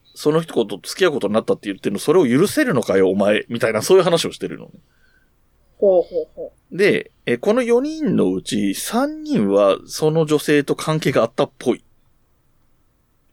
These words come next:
Speaker 2: ほう。
Speaker 1: で、その女性が逆の方向の電車に乗ってるのね。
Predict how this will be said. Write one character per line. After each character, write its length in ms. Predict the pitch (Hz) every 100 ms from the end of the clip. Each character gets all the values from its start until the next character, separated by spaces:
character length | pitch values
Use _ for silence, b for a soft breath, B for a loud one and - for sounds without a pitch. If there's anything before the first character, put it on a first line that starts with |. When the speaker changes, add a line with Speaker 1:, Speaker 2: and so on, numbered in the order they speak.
| _
Speaker 2:
ほ 320 | - 202 175 -
う。 140 | -
Speaker 1:
で、 160 | 226 170
そ 180 | - 214
の 120 | 311
女 160 | 294
性 200 | - 254
が 400 | 247 247 120 - -
逆 380 | 120 170 180 269
の 80 | 285
方 180 | 262 233
向 140 | 226
の 100 | 196
電 120 | 196
車 80 | 185
に 60 | 160
乗 80 | 156
っ 20 |
て 100 | 110
る 60 |
の 80 |
ね。 80 | 85